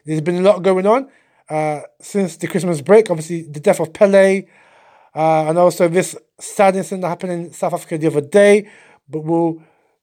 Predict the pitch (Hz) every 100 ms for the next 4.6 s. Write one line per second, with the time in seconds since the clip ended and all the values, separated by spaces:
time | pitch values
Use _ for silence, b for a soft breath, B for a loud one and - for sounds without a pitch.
0 | b _ _ 143 170 196 185 185 175 185
1 | 175 175 - _ 180 185 180 185 202 202
2 | 190 180 160 175 175 165 165 _ _ _
3 | _ 165 170 143 175 165 - 131 127 160
4 | 180 202 - 175 165